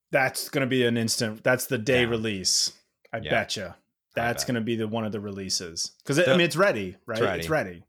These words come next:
Speaker 2: They're like, "Thanks for the beta, and it's over. We didn't implement
Speaker 1: Yeah.
Speaker 2: any feedback, but you're done."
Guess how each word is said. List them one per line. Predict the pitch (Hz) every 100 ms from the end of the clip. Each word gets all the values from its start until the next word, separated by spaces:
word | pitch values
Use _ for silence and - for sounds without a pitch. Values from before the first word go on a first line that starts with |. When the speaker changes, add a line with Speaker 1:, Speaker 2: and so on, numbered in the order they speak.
| _
Speaker 2:
They're | 127
like, | 117
"Thanks | 151 156
for | -
the | 156
beta, | 123 135 127 110 101 98
and | 110 104 104
it's | -
over. | 104 90 90
We | 98
didn't | 98
implement | 95 107 104
Speaker 1:
Yeah. | 92
Speaker 2:
any | 90
feedback, | 101 87 85 78
but | 87
you're | 90 82
done." | 69